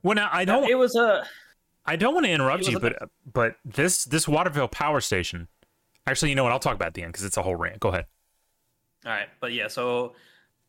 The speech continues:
Speaker 2: pretty pleasant trip down the river. Honestly, like, it, I mean,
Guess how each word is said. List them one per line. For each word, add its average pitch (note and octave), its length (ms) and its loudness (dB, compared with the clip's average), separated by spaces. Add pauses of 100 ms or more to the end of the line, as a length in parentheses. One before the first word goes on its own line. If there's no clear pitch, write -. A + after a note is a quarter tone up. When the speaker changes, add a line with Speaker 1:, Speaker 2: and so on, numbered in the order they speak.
Speaker 2:
pretty G3+ 220 -6
pleasant C#3+ 520 -2
trip C3 220 -6
down B2 180 -4
the A2+ 80 -6
river. G#2+ 360 -2
Honestly, B2+ 540 -4
like, G#2 240 -6 (1500)
it, D3+ 100 -14 (260)
I C#3+ 120 -2
mean, C3 200 -4